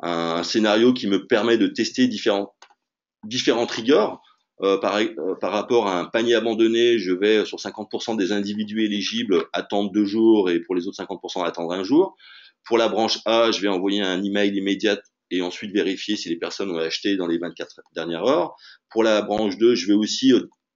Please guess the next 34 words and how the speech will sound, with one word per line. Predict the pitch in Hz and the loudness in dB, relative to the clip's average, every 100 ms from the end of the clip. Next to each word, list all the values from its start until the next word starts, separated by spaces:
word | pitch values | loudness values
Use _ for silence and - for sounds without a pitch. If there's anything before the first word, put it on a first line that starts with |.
| - | -6
envoyer | 104 120 123 | 0 2 2
un | |
message | 104 113 131 127 | 2 2 2 0
différencié | 110 - 113 110 - 127 123 | -2 -4 -2 -2 -2 -2 -2
selon | 110 101 107 | -2 -4 -4
si | - | -4
le | 101 | -4
client | 98 - 117 120 120 _ _ _ | -4 -4 0 0 -4 _ _ _
est | 120 123 | 2 4
dans | 107 | 2
le | |
segment | 92 107 104 113 | 0 -2 -2 -2
carte | 113 101 - | 0 -2 -2
de | 98 | -6
fidélité | - 101 101 101 113 113 | -8 -6 -6 0 2 4
ou | 101 | 2
pas | 92 | -2
carte | 90 87 | -4 -4
de | 92 | -4
fidélité. | - 90 87 90 127 160 - _ - | -6 -6 -6 -2 0 0 -6 _ -4
Donc | 110 | 2
voilà, | 120 120 98 | 4 4 4
on | |
a | 127 | 4
la | 127 | 2
possibilité | 123 123 - - 127 | 2 -4 -6 -2 -4
de | |
créer | - 110 | -2 -2
des | 110 | -2
scénarios | - 104 104 117 | -2 -2 0 0
de | 95 | -2
manière | 92 87 | -4 -4
très | - 117 | -6 -6
simple, | - 131 175 | 0 0 -2